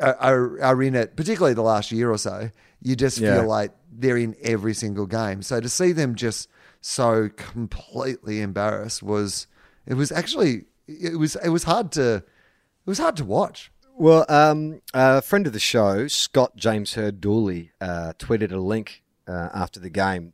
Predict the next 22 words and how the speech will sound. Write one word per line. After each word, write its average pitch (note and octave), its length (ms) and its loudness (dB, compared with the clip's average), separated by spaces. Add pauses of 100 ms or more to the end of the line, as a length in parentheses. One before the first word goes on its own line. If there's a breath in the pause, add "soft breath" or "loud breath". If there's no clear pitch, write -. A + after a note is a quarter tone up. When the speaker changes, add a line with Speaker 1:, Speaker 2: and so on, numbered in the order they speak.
Speaker 2:
to - 100 -14
the F#2+ 60 -4
West - 260 -2
Australian, G#2+ 640 0 (500)
uh, E2+ 300 -4 (260)
to A2+ 100 -12
a G#2+ 100 -10
really D#3 240 6
bizarre A#2 480 2
article. G#2 400 0
This A#2 180 -6
was D3+ 100 -6
a B2 80 2
write-up, G2 500 2 (220)
um, F2 400 -10
on F#2 160 -10
Friday, G2 640 -4 (320)
which - 240 -6
is, G#2+ 240 -2
the A2 80 0
headline D#3 360 4
is, B2 200 -4